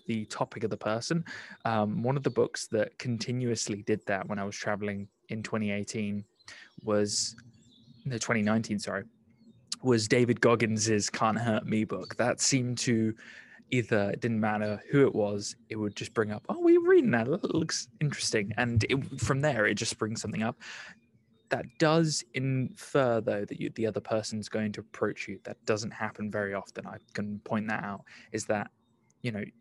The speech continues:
it's, it's having start something to start the conversation with, anything really. And I found it really difficult. I think in my first trip, I only made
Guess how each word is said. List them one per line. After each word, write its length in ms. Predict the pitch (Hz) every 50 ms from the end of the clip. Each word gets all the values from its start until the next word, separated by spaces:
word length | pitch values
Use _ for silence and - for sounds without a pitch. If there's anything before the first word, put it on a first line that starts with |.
| _ _ _ _ _ -
it's, 260 | 131 - - - - - 156
it's 160 | 151 - -
having 260 | 143 135 131 131 123
start 380 | - - 127 120 117 117 120 - - - - _
something 640 | - - - - - - - - - - - - -
to 460 | - - 117 110 110 107 107 110 - - - _ _ _ _ -
start 320 | - - - 170 175 180
the 80 | 185 -
conversation 580 | - 170 151 139 - - 120 117 120 - 104
with, 260 | 107 - - - - - _ _ _ _ _ _ _ -
anything 500 | - 151 143 131 - 123 110 110 110 113 - - - - _ _
really. 440 | - 113 117 113 104 101 101 - 107 -
And 500 | - 110 107 107 107 107 107 107 - - - - - - _ _ _ _ - - _ _ _ -
I 200 | - - 160 175
found 320 | 170 - 185 175 180 156
it 100 | 87 - -
really 280 | 123 127 135 123 117
difficult. 400 | 107 120 120 - - 117 127 -
I 40 | -
think 340 | - - 135 143 151 - - -
in 80 | 127 117
my 80 | 113
first 340 | 113 - 110 110 113 - -
trip, 180 | - 110 104 101
I 120 | 104 104
only 160 | 104 107 107
made 420 | 107 104 104 104 101 101 101 -